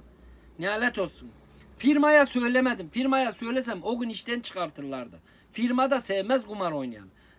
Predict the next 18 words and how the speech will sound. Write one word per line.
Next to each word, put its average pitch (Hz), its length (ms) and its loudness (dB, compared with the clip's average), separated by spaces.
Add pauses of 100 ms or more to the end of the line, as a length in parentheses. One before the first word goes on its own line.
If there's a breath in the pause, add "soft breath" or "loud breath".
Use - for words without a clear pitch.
(120)
Dört 294 220 2
yüz 262 120 -4
yetmiş 285 340 2
euro'm 285 320 6
da 277 60 4
öyle 277 180 4
gitti. 247 280 -4
Bak 269 120 2
hala 233 580 0
bugün 247 340 -4 (220 soft breath)
iki 247 260 -4
bin 247 200 -4 (180)
on 269 180 6
sekiz 240 400 -8 (200)
daha 226 260 0
hala 240 460 0
almamışım 175 580 -2
paramı. 104 340 -18